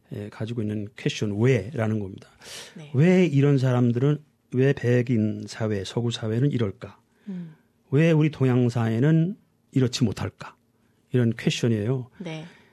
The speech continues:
Speaker 1: 우선 제일 정말 마음 깊은 데서부터 우러나오는 안타까움.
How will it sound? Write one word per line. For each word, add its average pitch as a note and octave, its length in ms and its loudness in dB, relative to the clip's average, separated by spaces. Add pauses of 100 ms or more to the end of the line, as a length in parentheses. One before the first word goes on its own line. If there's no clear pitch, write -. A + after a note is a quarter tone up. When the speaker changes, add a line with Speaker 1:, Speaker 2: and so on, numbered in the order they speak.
(120)
Speaker 1:
우선 D#3+ 240 -2
제일 D3+ 580 2 (440)
정말 D#3 260 -10
마음 C#3 320 -6
깊은 - 680 -10
데서부터 D3+ 640 -4
우러나오는 C3 840 -4 (460)
안타까움. A#2+ 580 -4